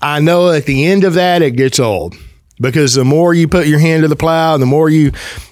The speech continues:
you know, when you pay a premium, all of a sudden your attention goes up. All right, then you start paying attention to the details and the nuance. And we, uh, over a hundred hours of video here, there's a lot of nuanced conversation on this podcast.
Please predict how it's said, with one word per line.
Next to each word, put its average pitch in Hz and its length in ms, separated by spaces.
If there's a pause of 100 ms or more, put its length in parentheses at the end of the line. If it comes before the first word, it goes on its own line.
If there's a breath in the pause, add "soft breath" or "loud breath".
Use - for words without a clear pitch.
you 151 80
know, 135 140
when 120 140
you 214 120
pay 226 200
a 185 60
premium, 196 440
all 165 120
of 160 60
a 147 40
sudden 160 200
your 151 140
attention 147 480
goes 120 260
up. 107 260 (840 loud breath)
All 127 80
right, 123 140
then 143 160
you 175 100
start 147 300
paying 151 200
attention 135 420
to 139 100
the 117 80
details 127 560
and 120 160
the 117 80
nuance. 117 580 (540 loud breath)
And 120 300
we, 131 180
uh, 110 140
over 113 240
a 104 40
hundred 143 300
hours 139 320
of 117 100
video 139 320
here, 139 300
there's 135 180
a 120 80
lot 131 320
of 127 80
nuanced 131 540
conversation 123 640
on 107 120
this 107 140
podcast. 110 640